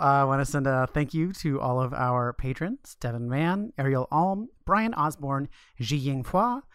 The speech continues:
Kyle Thompson, Michael Smith, Jacob Verma, Aaron Crawford, Benjamin John Macy, Mike Williams, Avon McMaster,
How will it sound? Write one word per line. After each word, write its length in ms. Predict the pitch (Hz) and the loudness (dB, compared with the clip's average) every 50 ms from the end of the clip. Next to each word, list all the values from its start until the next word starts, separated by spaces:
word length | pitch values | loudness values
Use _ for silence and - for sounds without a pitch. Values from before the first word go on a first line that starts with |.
| _ - | _ -8
Kyle 280 | - 135 135 131 123 117 | -4 -2 0 0 0 2
Thompson, 520 | - 147 160 175 165 - - 175 185 - - _ | 4 4 4 4 4 0 -2 -2 -2 -4 -6 _
Michael 260 | 135 131 127 - 127 | -4 -4 -4 -4 -6
Smith, 400 | - - - 190 214 220 - - - - - - - - - - | -10 -4 0 0 0 0 -2 -4 -10 -16 -20 -20 -20 -20 -18 -6
Jacob 340 | 120 123 123 - 131 120 - | -4 -4 -2 -2 -4 -6 -6
Verma, 500 | 127 120 123 120 120 131 160 190 220 208 - - _ - _ _ | -6 -4 -2 -2 0 0 0 -2 -2 -4 -8 -12 _ -20 _ _
Aaron 240 | 180 180 202 220 196 | 4 4 4 4 2
Crawford, 520 | - 180 160 156 151 - 170 165 165 180 170 - - - - - - | 2 4 4 4 4 4 2 0 0 -2 -6 -10 -16 -20 -18 2 4
Benjamin 320 | 170 165 160 165 170 165 | 4 4 6 4 4 4
John 240 | 147 151 147 139 131 | 4 4 4 4 4
Macy, 460 | 127 143 175 - - 214 220 226 - - _ | 2 2 2 0 -2 -4 -6 -6 -10 -12 _
Mike 260 | 127 127 139 135 - | -2 -2 -2 -2 -2
Williams, 460 | 151 175 208 214 208 214 220 196 - - _ _ _ - _ | 0 2 4 4 2 2 -2 -6 -10 -14 _ _ _ -8 _
Avon 340 | 160 156 165 165 175 170 185 | 0 0 2 2 0 0 -2
McMaster, 560 | 185 160 156 165 165 170 165 - 180 170 175 | -4 -4 -2 0 0 0 0 0 0 0 0